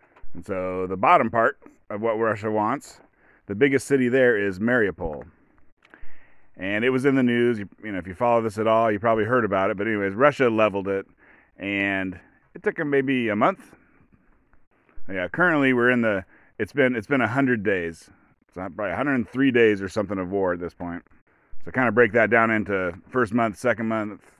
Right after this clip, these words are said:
third month. So the, the second month and into the third month, Russia was destroying Mariupol, the big city of the southern part, the bottom half. And then when they were able to finally level that city and not have to really fight over it anymore, 'cause the whole thing was flattened,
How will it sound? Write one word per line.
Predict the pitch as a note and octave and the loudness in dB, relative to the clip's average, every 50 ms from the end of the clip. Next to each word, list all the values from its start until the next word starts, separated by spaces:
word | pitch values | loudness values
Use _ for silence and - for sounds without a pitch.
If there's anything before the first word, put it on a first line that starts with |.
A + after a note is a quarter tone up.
| _ _ | _ _
third | - C3 C3 B2+ G#2+ | 0 2 2 2 2
month. | G#2 F#2+ F2+ F2+ F2+ - _ _ _ _ _ _ _ _ _ _ _ _ | 0 -4 -6 -6 -10 -12 _ _ _ _ _ _ _ _ _ _ _ _
So | - G#2 G2 G2 F#2+ F#2 F#2 F2+ F2+ F#2 - _ _ _ _ _ | -4 -2 0 0 0 0 -2 -4 -8 -10 -14 _ _ _ _ _
the, | - G#2 F2+ F#2 G#2+ G#2+ | -14 -14 -12 -12 -12 -12
the | G#2+ G2+ | -12 -6
second | - - F#3+ F3 - F3 D3+ D#3+ | 0 2 2 2 2 -2 -2 2
month | D#3 D3+ D#3 D3+ C3 - | 2 2 2 2 0 -4
and | A#2+ A#2 | -4 -4
into | B2+ C3+ C3 B2+ B2+ | -2 -2 -4 -4 -2
the | A#2 A2+ | -2 -2
third | - - C#3 C#3 B2+ A2 | 2 4 6 6 6 4
month, | G#2+ G2+ G2 G2+ G#2 - - - _ _ _ _ _ _ - | 2 -2 -2 -2 -6 -10 -16 -20 _ _ _ _ _ _ -6
Russia | G2 A2 B2+ B2 - B2+ A#2+ | -2 0 0 2 2 2 2
was | A#2 A#2 A2+ G#2+ F#2+ | 2 2 2 0 0
destroying | G2+ G#2 - - - C3 C3 B2+ A#2+ A2+ | -4 -10 -10 -6 0 2 2 2 2 2
Mariupol, | A2 A2 A#2+ B2 A#2 G#2+ F#2+ D#2 G2 G2 F#2 F2+ F2+ F#2+ F#2+ | 2 2 2 4 4 4 2 0 -4 -4 -4 -2 -4 -4 -6
the | F#2 F2+ | -6 -6
big | F#2 A#2 A2+ G2+ - | -4 -4 -4 -4 -4
city | - A#2 A2 A2 G#2+ | -6 -4 -2 -2 -2
of | G#2 G2+ F#2+ | -2 -2 -4
the | F2 E2+ | -8 -8
southern | - B2 A#2 G#2 G2 F2+ E2+ | -4 -4 -2 -2 -2 -4 -6
part, | - F#2 F2+ F2+ G2+ - _ _ _ _ _ _ _ _ - | -6 -6 -6 -6 -6 -10 _ _ _ _ _ _ _ _ -16
the | F2 E2+ | -12 -6
bottom | F#2+ A2 G#2+ G2 F2 | -4 -4 -4 -4 -4
half. | F2 F2 E2+ F#2 F#2+ _ - - - _ _ _ - _ - - - - - - | -6 -6 -8 -8 -10 _ -20 -20 -20 _ _ _ -20 _ -8 -6 -6 -6 -6 -8
And | E2+ F#2+ A#2+ | -6 -2 2
then | F3 F#3 D#3 C3+ | 4 4 4 4
when | B2+ A#2+ | 4 4
they | B2 | 6
were | B2+ C3 C#3+ | 8 8 8
able | C#3+ C3+ C3+ A#2+ | 8 6 4 2
to | A2+ | 0
finally | - - D3 D3 C#3+ C3 B2+ | 0 0 2 2 2 2 0
level | A#2 A#2+ C3+ D3 D3+ C#3+ C#3+ C#3 | 2 4 6 6 6 6 4 4
that | C#3 C3 C3 A#2 - | 6 4 4 4 0
city | - - E3 D#3 A#2+ G#2 G#2 A2+ G#2+ | -6 -6 -4 -2 -2 -2 -2 -2 -4
and | G#2 A2+ | -4 -4
not | A#2+ B2 B2 | -2 -2 -2
have | B2+ C3 B2 - | -2 -4 -4 -4
to | A#2 | -4
really | A#2 A#2 G#2 F2+ | -4 -2 -2 -4
fight | - - C#3+ D3+ D#3+ C#3+ | -4 -2 0 2 2 2
over | G#2+ G2 F#2+ F#2 F#2+ F2+ | 2 0 0 -2 -2 -4
it | |
anymore, | F2+ F2+ F#2 F#2 F2+ F#2 F#2 G#2+ A#2 | -4 -6 -4 -4 -4 -4 -4 -6 -6
'cause | G2 G2 F#2+ | -6 -6 -6
the | G2 | -4
whole | A2 A2+ G#2 | -2 -2 -2
thing | - A#2+ A2 | -2 -4 -4
was | G2 F2 | -4 -6
flattened, | - - C3 D3 D3+ C3+ G2 E2+ E2+ F2+ G2+ A2+ G#2+ - | -8 -4 0 0 2 2 0 -2 -6 -8 -10 -12 -14 -18